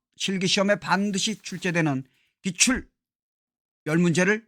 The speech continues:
공부하였습니다. 여러분들, 과거에 올려진 일 회부터 최근까지 올려진 내용들 하나하나 여러분들 완벽하게 정답이 바로바로 체크된다면 여러분들 반드시 합격할 것입니다.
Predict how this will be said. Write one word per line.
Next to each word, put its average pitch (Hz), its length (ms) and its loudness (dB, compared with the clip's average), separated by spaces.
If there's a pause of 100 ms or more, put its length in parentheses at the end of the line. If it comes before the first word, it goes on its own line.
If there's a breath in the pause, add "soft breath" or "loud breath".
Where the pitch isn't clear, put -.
(160)
공부하였습니다. 120 800 -4
여러분들, 226 320 2 (460 soft breath)
과거에 226 420 8
올려진 240 420 4
일 226 180 2
회부터 220 380 4
최근까지 233 600 2
올려진 214 380 4
내용들 190 400 2 (180 soft breath)
하나하나 240 520 8
여러분들 202 460 4 (160 soft breath)
완벽하게 240 640 2
정답이 208 580 2
바로바로 185 400 4
체크된다면 165 760 0 (180)
여러분들 202 480 4 (220 soft breath)
반드시 226 560 2
합격할 - 1120 -6
것입니다. 139 500 0